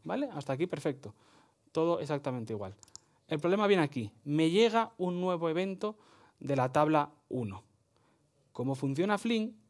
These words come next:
es que hace un join con todas las versiones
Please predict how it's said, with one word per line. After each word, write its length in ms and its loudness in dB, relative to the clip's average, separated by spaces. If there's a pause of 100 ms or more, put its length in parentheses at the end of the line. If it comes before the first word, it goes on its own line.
(800)
es 240 -2
que 180 2
hace 360 0 (260)
un 240 0
join 320 2 (300)
con 300 2
todas 420 4
las 180 4
versiones 800 2